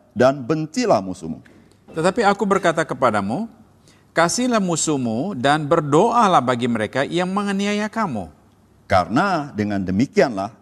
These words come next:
Speaker 1: kamu menjadi anak-anak Bapamu yang di sorga, yang menerbitkan matahari bagi orang yang jahat dan orang yang baik,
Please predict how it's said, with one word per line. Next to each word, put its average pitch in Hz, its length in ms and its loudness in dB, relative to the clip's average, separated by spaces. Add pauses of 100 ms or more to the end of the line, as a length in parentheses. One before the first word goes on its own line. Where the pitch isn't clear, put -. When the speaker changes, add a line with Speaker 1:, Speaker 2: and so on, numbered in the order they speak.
Speaker 1:
kamu 110 260 0
menjadi 98 460 -2
anak-anak 151 760 -2
Bapamu 135 680 -2
yang 156 100 0
di 151 80 2
sorga, 156 480 -2 (400)
yang 127 220 4
menerbitkan 123 720 0
matahari 107 640 -2
bagi 107 340 2
orang 202 380 0
yang 185 120 -2
jahat 98 360 0 (500)
dan 117 320 2
orang 156 320 -2
yang 185 140 -6
baik, 185 180 0